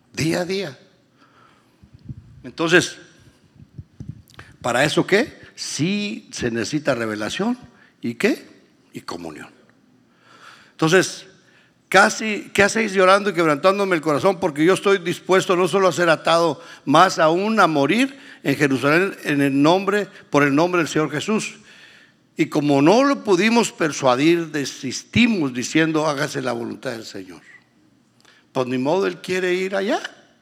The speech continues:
que vaya. Pero Él tiene dirección de Dios. Pues dice, "Hágase la voluntad de Dios." Si Dios le dijo eso, amamos mucho a Pablo, porque ellos estaban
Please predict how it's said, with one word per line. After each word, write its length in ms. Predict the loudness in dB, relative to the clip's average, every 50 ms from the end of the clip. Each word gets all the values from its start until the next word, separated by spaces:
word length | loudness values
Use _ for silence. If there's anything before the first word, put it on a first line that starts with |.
| _ _ _
que 100 | -12 -10
vaya. 400 | -6 -4 -4 -4 -6 -8 -12 -14 _ -20 -20 -20 -20 -20 -20 _ _ -6
Pero 360 | -2 0 0 0 0 -2 -6 -14 -8 -4
Él 200 | -4 -4 -4 -2
tiene 300 | 0 0 2 2 2 0
dirección 600 | 0 0 0 0 -4 -4 -2 0 0 2 2 0
de 140 | -2 -2 0
Dios. 460 | 0 0 0 0 -2 -4 -10 -14 -14 -16 -20 -20 -20 -20 -20 -20 -20 _ _ _ _ _ _ _ _ _ _ _ _ _ _ _ _ _ _ _ _ _ _
Pues 160 | 0 2 4
dice, 160 | 4 4 2 2 -8 -14 -2
"Hágase 480 | 0 0 0 2 2 0 0 0 -4 -2
la 120 | 0 0
voluntad 500 | 0 0 -2 -2 -2 -4 -2 0 0 0
de 120 | 0 0
Dios." 360 | 0 0 2 2 0 0 -2 -2
Si 100 | -2 2
Dios 180 | 4 4 4
le 120 | 4 2 0
dijo 280 | 0 -4 0 2 4
eso, 400 | 4 2 2 0 -2 -2 -2 -4 -10 -20 -20 -20 -20 -20 -20 _ _ _ -12 -8
amamos 520 | -6 -6 -4 -2 0 2 4 6 4 4 4
mucho 380 | 4 2 2 2 2 0 -2
a 120 | -2 -2 -4
Pablo, 440 | -2 -2 -2 -2 -2 -4 -6 -4
porque 280 | -4 -4 -4 -2 0 2
ellos 220 | 4 4 2 0
estaban 480 | -6 -4 -2 2 2 2 2 0 -2